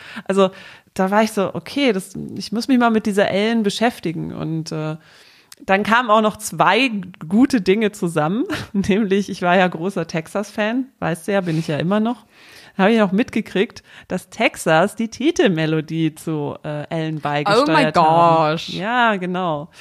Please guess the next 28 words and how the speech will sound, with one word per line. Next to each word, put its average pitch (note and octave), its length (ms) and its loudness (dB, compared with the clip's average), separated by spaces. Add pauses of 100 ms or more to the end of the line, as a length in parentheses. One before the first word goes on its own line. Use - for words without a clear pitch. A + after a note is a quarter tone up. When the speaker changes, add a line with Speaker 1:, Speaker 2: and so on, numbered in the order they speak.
(260)
Speaker 1:
Und G3+ 140 -2
dann A#3 180 2
hab C#4+ 80 4
ich C#4+ 120 -2
das C4+ 120 -8
ein A3+ 80 -6
paar A3 160 -2
Mal G#3+ 160 -2
geguckt. F#3 400 -4
Das C4+ 140 -4
lief A3 240 -2
nämlich A#3+ 400 -4
tatsächlich G#3+ 580 -2
auf G3+ 100 -4
der F3+ 140 -2
A E3 140 -2
R D#3+ 80 -4
D D#3+ 240 -2
zuerst - 560 -4
oder F3+ 80 -6
in - 60 0
Speaker 2:
Ach, F3 40 0
Speaker 1:
der E3 100 -2
Speaker 2:
wirklich? A3+ 380 2
Speaker 1:
A D4+ 40 0
R D#4+ 80 -8
D. A3+ 40 -6
Mhm. G3 240 2